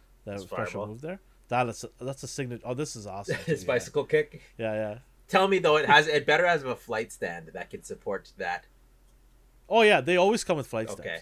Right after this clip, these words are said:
Speaker 1: and they're really good flight stands too. Like, I was able to get Guile in that kicking, uh, flash kick pose,
Speaker 2: Mm-hmm.
Speaker 1: no problem, no problem. It supported the entire weight of Guile without any issues.
Speaker 2: And I like
Speaker 1: Yeah.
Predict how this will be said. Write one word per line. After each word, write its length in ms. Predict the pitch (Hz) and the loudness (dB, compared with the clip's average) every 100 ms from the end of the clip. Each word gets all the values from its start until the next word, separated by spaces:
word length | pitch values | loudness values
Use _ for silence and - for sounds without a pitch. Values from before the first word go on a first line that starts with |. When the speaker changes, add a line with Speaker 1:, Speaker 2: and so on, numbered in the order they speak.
| - | -8
Speaker 1:
and 120 | 143 | -2
they're 120 | 151 | 0
really 280 | 135 180 170 | 2 2 0
good 200 | 131 123 | -4 -8
flight 260 | - 98 | -10 -12
stands 240 | - 98 95 | -12 -16 -12
too. 160 | 120 | -10
Like, 180 | 110 104 _ - - _ | -10 -10 _ -20 -20 _
I 120 | 131 | 2
was 140 | 160 151 | 2 2
able 160 | 143 | -2
to 80 | 135 | -4
get 240 | 107 120 104 | -6 -8 -2
Guile 520 | 120 151 127 104 95 | 2 4 4 0 -4
in 160 | - 113 | -10 -6
that 260 | 104 101 - | -6 -8 -10
kicking, 480 | 160 165 147 107 - _ _ _ - | -10 -8 -10 -10 -14 _ _ _ -16
uh, 60 | 113 | -16
flash 360 | - 131 156 - | -4 -2 -2 -2
kick 220 | 190 185 | -6 -2
pose, 420 | 190 214 285 - | -2 -2 -4 -10
Speaker 2:
Mm-hmm. 180 | 113 110 87 _ _ | -12 -14 -18 _ _
Speaker 1:
no 300 | - 117 147 | -12 -2 0
problem, 440 | 147 131 104 90 - _ _ _ - | 0 0 0 -4 -16 _ _ _ -14
no 120 | 107 | -12
problem. 340 | 107 92 80 67 _ _ _ _ _ _ _ _ _ | -10 -10 -12 -20 _ _ _ _ _ _ _ _ _
It 120 | 123 | -12
supported 320 | - 131 135 | -10 -4 -4
the 80 | 123 | -4
entire 320 | 113 104 117 | -8 -6 -4
weight 160 | 110 107 | -4 -6
of 100 | 98 | -8
Guile 340 | 95 95 82 69 | -10 -10 -12 -14
without 240 | 85 104 | -12 -10
any 200 | 101 85 73 | -10 -14 -20
issues. 440 | - - - - _ _ _ _ _ _ _ _ _ _ _ _ _ _ _ _ _ _ _ _ - | -20 -20 -20 -20 _ _ _ _ _ _ _ _ _ _ _ _ _ _ _ _ _ _ _ _ -10
Speaker 2:
And 80 | |
I 60 | 101 | -6
like 200 | 101 117 | -4 -4
Speaker 1:
Yeah. 200 | 120 104 | -4 -8